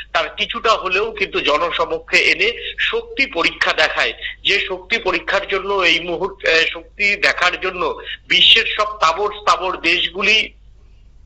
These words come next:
তারা ছাব্বিশে জানুয়ারির এই যে কুচকা আওয়াজ, সেই কুচকা আওয়াজের দিকে নজর রাখে। সেটা হতে পারে আমেরিকা, সেটা হতে পারে রাশিয়া, সেটা হতে পারে চীন।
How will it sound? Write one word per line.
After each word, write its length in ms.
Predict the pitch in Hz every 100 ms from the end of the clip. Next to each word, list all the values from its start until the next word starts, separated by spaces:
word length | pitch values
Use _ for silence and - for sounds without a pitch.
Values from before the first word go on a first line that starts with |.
| -
তারা 180 | 208 202
ছাব্বিশে 640 | 202 160 160 180 233 247
জানুয়ারির 500 | 196 165 170 190 214 208 - -
এই 160 | - 170
যে 120 | 196
কুচকা 460 | 208 - 226 - 226
আওয়াজ, 300 | 190 196 156 - - -
সেই 200 | - 208
কুচকা 420 | 202 196 - 208
আওয়াজের 440 | 175 180 180 202
দিকে 240 | 208 208 262
নজর 380 | 190 170 180 175
রাখে। 340 | 151 - 110 - -
সেটা 280 | - 175 175
হতে 260 | 180 190
পারে 200 | 185 190
আমেরিকা, 500 | 190 180 190 190 196
সেটা 220 | 185 175 143
হতে 240 | 151 170
পারে 200 | 175 180
রাশিয়া, 420 | 160 151 - 180
সেটা 240 | 165 175 147
হতে 280 | 156 165
পারে 240 | 165 175 170
চীন। 240 | - 202